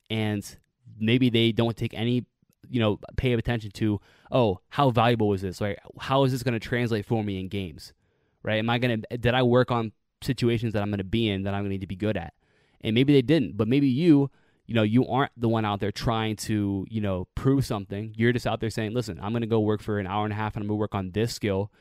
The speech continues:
or these couple skills, and I know this is gonna translate because I do this in games, and I need to be good at this. So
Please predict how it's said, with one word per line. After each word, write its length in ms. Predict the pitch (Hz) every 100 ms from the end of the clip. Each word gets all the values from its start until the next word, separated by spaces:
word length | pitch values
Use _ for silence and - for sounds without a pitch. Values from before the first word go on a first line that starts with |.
| _ _ _ _
or 280 | 110 104 98
these 220 | 110 113
couple 240 | 127 117
skills, 420 | 113 127 92 98 - _ _ -
and 340 | 107 104 98 -
I 200 | - 104
know 200 | 110 113
this 180 | 123 110
is 120 | 120
gonna 180 | 107 113
translate 460 | - 110 101 104 107
because 320 | 104 107 101
I 140 | 95 95
do 160 | 107
this 160 | 110 117
in 100 | 110
games, 320 | 101 101 104
and 100 | 95
I 40 |
need 80 | 98
to 60 | -
be 100 | 104
good 180 | 117 104
at 100 | -
this. 280 | 98 107 _ _ _ -
So 400 | 120 104 98